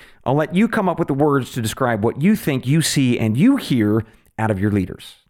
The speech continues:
But as for me, I see leaders who are compromised.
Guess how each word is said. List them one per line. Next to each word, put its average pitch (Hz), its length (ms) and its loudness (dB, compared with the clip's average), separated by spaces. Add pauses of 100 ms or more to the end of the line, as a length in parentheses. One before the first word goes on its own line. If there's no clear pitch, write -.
(320)
But 110 100 0
as 120 140 2
for 117 140 -4
me, 214 260 2 (760)
I 160 140 0
see 190 220 -2
leaders 139 420 2
who 131 180 0
are 113 360 0 (180)
compromised. - 800 -6